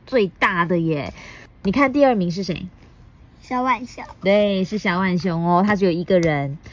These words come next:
Speaker 2: 嗯。
Speaker 1: 然后第三名是谁呢？
Speaker 2: 兔兔们。
Speaker 1: 兔兔一家，对不对？兔兔爸爸妈妈跟妹妹。哇，所有的人也都替他们很开心，你看，他们都笑笑的看着他们，对吧？接着，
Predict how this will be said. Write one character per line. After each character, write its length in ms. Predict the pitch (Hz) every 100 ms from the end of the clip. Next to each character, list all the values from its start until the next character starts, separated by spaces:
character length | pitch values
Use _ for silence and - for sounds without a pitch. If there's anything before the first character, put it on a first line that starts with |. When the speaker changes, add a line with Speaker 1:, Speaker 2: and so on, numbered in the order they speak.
| -
Speaker 2:
嗯。 80 | 262
Speaker 1:
然 100 | 185
后 120 | 220
第 120 | 220 269
三 160 | 254 240
名 160 | 208
是 100 | 226
谁 220 | 202 170
呢？ 260 | 165 165 185 - -
Speaker 2:
兔 140 | 277
兔 300 | - 277 254
们。 160 | 220 190 - -
Speaker 1:
兔 100 | 247
兔 180 | 214 226
一 140 | 202
家， 300 | 185 202 180
对 100 | 196
不 100 | 185
对？ 400 | 185 202 180 165 156
兔 180 | 247
兔 100 | 247
爸 180 | 226 156
爸 220 | 143 160 175 190 - -
妈 140 | 151
妈 160 | 151 156
跟 180 | 170
妹 140 | 175 147
妹。 280 | 135 135 - - - - - - - - - - - - - - -
哇， 500 | 151 151 131 127 - - - -
所 220 | 196 208
有 100 | 185
的 80 | 175
人 220 | 175 170
也 100 | 156
都 140 | 196
替 160 | 196 202
他 120 | 196
们 140 | 185
很 140 | 180 143
开 200 | 190 175
心， 220 | 180 175
你 80 | 151
看， 220 | 196 165
他 100 | 190
们 120 | 175
都 120 | 180
笑 180 | 175 190
笑 160 | 180 185
的 80 | 170
看 200 | 202 170
着 100 | 165
他 140 | 170
们， 120 | 160
对 120 | 175
吧？ 180 | 180 165 - - - - - - - - - - - - - - - - - - - -
接 200 | 240 254
着， 260 | 240 202